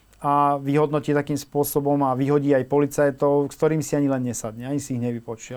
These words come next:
Lebo treba si podľa mňa tých policajtov vypočuť, aj tých funkcionárov, treba to vyhodnotiť a, a treba dať šancu tým, ktorí sú normálni a kde je možná nejaká náprava z vášho pohľadu. Ale niekto,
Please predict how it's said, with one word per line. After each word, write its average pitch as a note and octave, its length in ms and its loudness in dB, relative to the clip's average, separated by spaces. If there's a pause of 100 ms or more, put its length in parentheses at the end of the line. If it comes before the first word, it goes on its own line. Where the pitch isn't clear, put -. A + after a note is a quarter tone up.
Lebo D#3 160 0
treba G#3+ 240 2
si E3+ 80 -6
podľa D#3+ 320 0
mňa D#3 80 0
tých C#3 160 -8
policajtov C3 560 0
vypočuť, C3+ 480 -2
aj B2+ 160 -4
tých - 80 -18
funkcionárov, D3 800 0 (800)
treba C#3+ 240 0
to B2 80 -4
vyhodnotiť D#3 720 0 (100)
a, C3+ 120 4 (600)
a C#3 160 -14
treba D3 240 2
dať C3+ 80 0
šancu C#3 400 -4
tým, C3+ 320 0
ktorí B2+ 240 -2
sú A#2+ 160 -8
normálni C#3 560 0
a B2+ 80 0
kde B2+ 240 -2
je B2+ 80 -2
možná B2+ 240 -2
nejaká B2+ 320 -4
náprava C3+ 480 0
z C#3 80 0
vášho C#3 240 2
pohľadu. A2+ 480 -10 (720)
Ale C3+ 480 2 (160)
niekto, D3 720 2